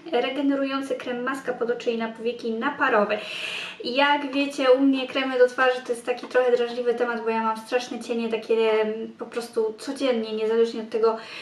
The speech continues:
czy się wyspałam, czy nie, no i niestety żaden krem sobie z tym nie radzi. Ale cały czas próbuję, no może się znajdzie taki składnik w końcu, który coś tam poprawi. I to jest krem ze świetlikiem.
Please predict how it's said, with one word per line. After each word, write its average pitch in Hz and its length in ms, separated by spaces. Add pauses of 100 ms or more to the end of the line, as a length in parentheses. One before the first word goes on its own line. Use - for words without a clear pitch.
(140)
czy - 100
się 247 140
wyspałam, 226 480
czy 220 100
nie, 233 160
no 254 80
i 240 120
niestety 233 460
żaden 233 340
krem 233 180
sobie 214 220
z 208 80
tym 220 200
nie 220 120
radzi. 226 520 (1040)
Ale 415 320
cały 359 200
czas 339 160
próbuję, 214 540
no 247 160 (500)
może 339 300
się 302 200
znajdzie 277 300
taki 240 240
składnik 233 520
w - 180
końcu, 240 360
który 226 640
coś 262 280
tam 226 240
poprawi. 214 440 (400)
I 262 80
to 320 120
jest 330 160
krem 294 200
ze 294 60
świetlikiem. 240 680